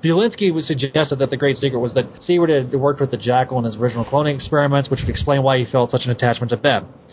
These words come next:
So Harry, the second Green Goblin, one-time best friend of Peter Parker, would have been the architect behind the whole thing, and Ben would have died in the final confrontation. So what happened? Around the time of Blood Brothers got underway,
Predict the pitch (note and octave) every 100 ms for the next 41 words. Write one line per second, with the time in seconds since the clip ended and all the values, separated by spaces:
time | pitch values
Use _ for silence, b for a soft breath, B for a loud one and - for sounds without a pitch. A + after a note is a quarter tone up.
0 | B B B - G#2+ D#3 E3 D3 C3 D#3
1 | D#3+ D3 C#3 C3+ C3+ C#3+ C3 A#2+ - -
2 | C#3+ C#3 C#3 B2+ - - - - A2 C#3+
3 | C3 D#3+ D3 C3+ C#3+ C3+ B2+ A#2 B2 A#2+
4 | B2 C3+ C3+ D3 C#3+ D3+ B2 C#3 C3+ F3
5 | G3+ G3+ D#3+ C3+ C#3 - B B B -
6 | G#2 G2+ B2+ D3+ D3+ C3+ C3 C3+ B2 C#3
7 | C3+ C3 C3+ B2 A#2+ A2 - - _ B
8 | B - A2+ G#2 B2+ C#3+ E3 - - -
9 | B B - B2 G3 G3+ G#3 F#3+ D#3 F3+
10 | D3+ D#3 F#3 G3 - B B B - C#3+
11 | D3 C3+ C#3+